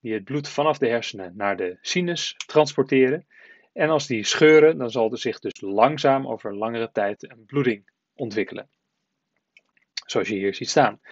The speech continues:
En er is gewoon iets minder druk nodig om de dura van de arachnoidea te scheiden. Nou, het coronale plaatje hier toont eigenlijk precies het beeld zoals het anatomische plaatje. Dus je ziet een wat meer langgerekte,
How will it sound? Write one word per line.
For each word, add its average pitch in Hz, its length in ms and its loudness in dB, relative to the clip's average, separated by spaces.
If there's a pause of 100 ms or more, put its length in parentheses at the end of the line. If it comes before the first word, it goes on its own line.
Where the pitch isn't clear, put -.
(220)
En 156 100 -2
er 135 60 0
is - 100 0
gewoon - 200 4
iets 135 200 -6
minder 110 240 -2
druk 135 240 4
nodig 117 340 2
om 113 240 -10
de 101 80 -10
dura 107 340 -4
van 107 120 -10
de 101 100 -4
arachnoidea 120 800 -2 (160)
te 117 120 -4
scheiden. - 400 -6 (1000)
Nou, 131 220 6
het 113 100 -6
coronale 135 480 6
plaatje 135 360 4
hier 131 380 0 (180)
toont 139 220 0
eigenlijk 131 220 -6
precies - 260 -6
het 120 120 -8
beeld 113 260 0
zoals 104 160 -6
het - 280 -10
anatomische 147 480 -2
plaatje. 127 440 4
Dus 107 180 -12
je 110 100 -16
ziet 110 200 -12
een 107 80 -14
wat 95 160 -8
meer 98 160 -8
langgerekte, 113 880 -2